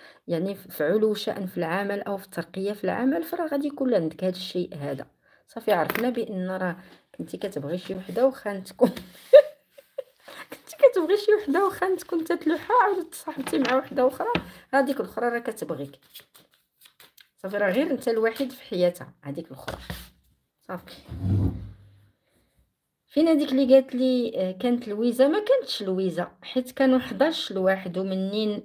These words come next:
آه، عيط كنقول: "شكون اللي كاين؟" ما كانتش. علاش كتكذبي يا ورد الجوري؟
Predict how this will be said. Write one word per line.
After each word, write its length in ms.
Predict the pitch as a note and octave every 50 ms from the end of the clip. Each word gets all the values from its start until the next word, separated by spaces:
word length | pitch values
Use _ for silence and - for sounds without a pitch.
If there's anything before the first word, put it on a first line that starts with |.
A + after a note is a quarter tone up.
| - _ -
آه، 920 | - D#3+ D#3+ D#3+ D#3 D#3 D3+ D3 C#3+ C#3+ C#3+ C#3 - - - - C2+ - -
عيط 720 | - D3+ E3 F#3 F#3+ F#3+ A3 D#4+ G#4+ G#4 - _ - - _ _ _ _ _ _ _ -
كنقول: 380 | G#3+ G#3+ G3+ F#3 G#3+ A#3 A3
"شكون 280 | - - - - B3+ A#3+
اللي 160 | A#3 A#3 A#3+
كاين؟" 600 | - - D4+ G#4 A4 A4 D4 F#3 E3+ - - _ _ -
ما 100 | D#4 F4
كانتش. 680 | E4+ - - G3 F3+ E3+ E3+ F3 - - - - - _ _ _ _ _ _ _ _ _ _ _ _ _ _ _ _ -
علاش 280 | - A3+ D4+ G4+ - -
كتكذبي 520 | - E4 - - - - F3 F#3 F3+ G#3+
يا 100 | A3+ A3
ورد 280 | G#3 F#3+ F3+ D#3+ D3 D#3+
الجوري؟ 520 | D#3 D3+ C#3+ C#3+ E3+ D#3+ D3 - C3+